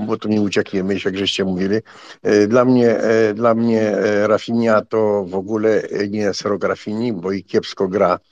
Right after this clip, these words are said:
e, w Barcelonie i tutaj też jakby się nie pokazał, nie dał tego, co, e, z czego jeszcześmy go znali rok temu, czy półtora, czy dwa. E, więc to gra, bo gra, ale to nie jest to i dlatego tutaj też nie, nie wychodził w pierwszym składzie.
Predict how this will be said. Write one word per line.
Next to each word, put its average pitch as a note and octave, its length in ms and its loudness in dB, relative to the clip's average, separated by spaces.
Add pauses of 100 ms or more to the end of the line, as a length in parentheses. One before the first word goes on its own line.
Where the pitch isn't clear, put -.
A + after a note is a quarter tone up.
(440)
e, F2+ 360 -2
w E2+ 40 -8
Barcelonie A2+ 800 2
i A2+ 120 -6
tutaj A2 300 -2
też G#2+ 180 -2
jakby G2 240 -4
się A2+ 140 -4
nie G#2 120 0
pokazał, G#2 480 0
nie G#2 160 -2
dał G2 200 2
tego, G2 240 -2
co, G#2+ 360 0 (440)
e, F#2 140 -6
z - 20 -4
czego A#2 360 -2
jeszcześmy G#2+ 400 -6
go G#2+ 140 -2
znali G#2 360 -2
rok G#2 300 -2
temu, G#2 320 -2
czy - 180 -6
półtora, G2 500 0
czy - 120 -8
dwa. E2 240 -4 (640)
E, F#2+ 160 -2
więc G#2 280 -2
to G#2+ 380 2
gra, C#3+ 280 2
bo A2+ 160 2
gra, B2+ 400 2
ale A2 280 0
to A2 120 -4
nie A2+ 160 -2
jest G#2+ 240 -4
to A#2 180 0
i A2 80 -2
dlatego G2 360 -2
tutaj G#2+ 240 -6
też G2 240 -2
nie, G#2 100 -2
nie G#2 180 -2
wychodził F#2+ 400 -2
w - 40 -12
pierwszym G#2 380 -2
składzie. A2 500 0